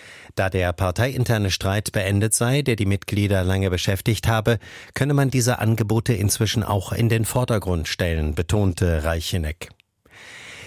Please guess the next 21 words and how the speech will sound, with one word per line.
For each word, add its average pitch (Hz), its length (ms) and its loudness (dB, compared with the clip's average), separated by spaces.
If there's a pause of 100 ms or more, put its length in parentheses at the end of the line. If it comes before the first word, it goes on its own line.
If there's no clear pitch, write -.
(120)
Die 113 60 4
Linke 139 340 2
konnte 160 260 2
zuletzt - 460 0
in 123 160 0
Umfragen 117 560 0
zur 110 160 0
Bundestagswahl 104 760 0
zulegen. 98 640 0 (400)
Zudem 95 400 2
verzeichnet 104 560 0
die 113 80 2
Partei 95 480 0
derzeit 95 500 0
einen 95 300 2
Mitgliederrekord 92 1160 0 (300)
mit 90 200 -4
mehr 90 180 2
als 87 180 -2
einundachtzigtausend 87 1300 -2
Menschen. 90 440 -2